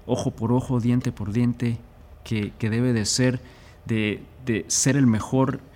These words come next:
no importa sobre quién tengas que pasar para lograr el éxito. Cosas que el mundo nos dice y nos empuja,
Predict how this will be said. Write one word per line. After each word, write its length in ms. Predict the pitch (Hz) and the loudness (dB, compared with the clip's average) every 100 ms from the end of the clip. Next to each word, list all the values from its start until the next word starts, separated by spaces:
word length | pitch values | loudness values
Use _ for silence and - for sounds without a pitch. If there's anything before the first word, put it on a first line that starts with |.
| - - - | -20 -20 -2
no 120 | 120 | 2
importa 420 | 123 123 131 131 127 | 2 2 0 2 0
sobre 300 | 117 101 98 | 0 -2 -4
quién 480 | - 120 135 135 127 - - - | -2 2 4 4 0 -12 -20 -6
tengas 360 | - 127 127 - | 2 4 4 4
que 120 | 135 | 2
pasar 480 | - 113 - 127 127 | 0 0 2 2 0
para 180 | 113 104 | -2 0
lograr 340 | 98 107 113 104 | 0 0 0 0
el 100 | 113 | 0
éxito. 540 | 117 131 113 123 117 - - - - - - - - - | 0 -4 0 -2 -2 -6 -20 -20 -20 -20 -20 -20 -20 -2
Cosas 400 | 156 - 165 - | 0 2 0 -2
que 300 | - 135 117 113 | 2 2 2 0
el 140 | 107 | 2
mundo 440 | 113 147 160 151 143 | 4 4 4 0 -2
nos 320 | 117 110 98 - | -2 -2 -2 0
dice 300 | 151 147 147 | 0 2 4
y 40 | |
nos 200 | 123 110 | 4 2
empuja, 580 | 107 - 156 - 113 | -2 0 -4 -4 -8